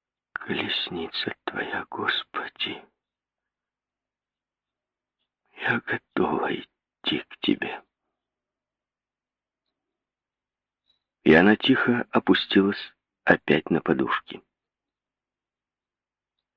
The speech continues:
Через мгновение последний сильный судорожный вздох потряс тонкое, увядшее тело, и оно осталось недвижимо.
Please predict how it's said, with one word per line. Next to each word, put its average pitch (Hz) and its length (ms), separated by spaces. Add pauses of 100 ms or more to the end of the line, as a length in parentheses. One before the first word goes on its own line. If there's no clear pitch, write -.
(1500)
Через 90 320
мгновение 90 760 (520)
последний - 760 (520)
сильный 95 600
судорожный 78 760
вздох - 840 (800)
потряс 71 400 (180)
тонкое, 95 680 (260)
увядшее 65 720
тело, - 480 (1800)
и - 80
оно 85 280
осталось - 720
недвижимо. 55 1040